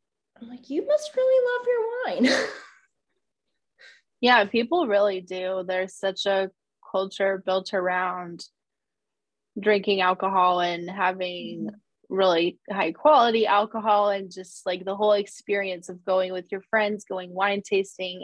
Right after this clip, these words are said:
Speaker 2: I can remember a lot of times when we were growing up, and once I was old enough, you know,
Speaker 1: Mm-hmm.
Speaker 2: mom and dad would go with their friends and go drink wine. And we, we,
Speaker 1: Yeah.
Speaker 2: or, you know, when relatives would come to visit, it's like, "Oh,
Speaker 1: Yes.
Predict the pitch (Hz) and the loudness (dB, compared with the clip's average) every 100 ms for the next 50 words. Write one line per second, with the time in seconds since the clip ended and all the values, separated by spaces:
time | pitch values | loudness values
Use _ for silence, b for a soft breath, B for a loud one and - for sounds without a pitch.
0 | - 180 - 214 202 190 185 190 185 185 | -6 -6 -2 0 0 0 -2 0 0 0
1 | - b b b - 202 185 175 196 202 | -4 b b b -2 2 4 2 0 -4
2 | 175 175 175 - 185 180 170 170 175 _ | -8 -8 -12 -10 -6 -4 -6 -8 -12 _
3 | _ _ _ - 214 190 190 185 180 175 | _ _ _ 4 6 6 2 2 2 2
4 | 175 175 185 180 180 180 185 180 175 185 | 0 -2 -4 -4 -4 0 0 0 0 0
5 | 180 175 170 175 - 185 175 170 170 170 | 0 -2 -4 -6 -8 -4 0 0 0 -6
6 | _ 208 196 180 170 180 175 175 170 170 | _ -8 -8 -6 0 0 0 0 2 2
7 | 175 170 175 175 175 175 165 - 262 233 | 2 -2 -4 0 0 -2 -8 -2 2 4
8 | 214 214 208 190 180 180 185 180 180 170 | 2 0 -4 -6 -4 -4 -4 -6 -8 -8
9 | - 202 196 190 190 180 185 - 190 196 | 0 2 4 0 -2 -6 -8 -8 -2 2
10 | 185 285 185 180 180 170 170 - - 196 | 4 4 2 0 -2 -2 -2 -6 -4 -2
11 | 185 175 185 196 190 208 202 202 214 202 | 0 2 2 2 2 2 2 0 -2 -4
12 | - 180 202 196 190 185 190 196 175 - | -6 -6 -4 -2 -4 -6 -4 -4 -2 2
13 | 214 202 185 | 4 4 -2